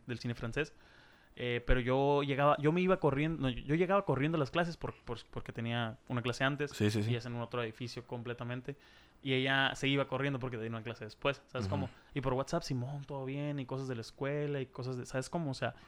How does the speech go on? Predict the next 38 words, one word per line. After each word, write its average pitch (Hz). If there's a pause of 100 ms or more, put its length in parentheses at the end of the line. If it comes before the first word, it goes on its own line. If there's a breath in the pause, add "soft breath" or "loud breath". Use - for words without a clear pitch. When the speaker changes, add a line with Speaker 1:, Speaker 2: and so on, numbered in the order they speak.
(240 loud breath)
Speaker 1:
fluía 147
el 131
pedo, 120
Speaker 2:
Se -
Speaker 1:
pues, 113
Speaker 2:
fue 123
Speaker 1:
o -
sea, 120
Speaker 2:
dando 135
la 135
Speaker 1:
y -
en -
Speaker 2:
conversación. 120
Speaker 1:
persona, 156
la 147
neta, 190
güey, 127 (140)
va-, 147 (160)
voy 151
a 175
sonar 123
igual 123
de 135
ojete 131
que 123
tú 127
ahorita, 131 (100)
ni 165
estaba 180
tan 165
bonita, 151
güey, 170
ni 143
Speaker 2:
Vete -
a 120
Speaker 1:
tan -
Speaker 2:
la 120
verga, 120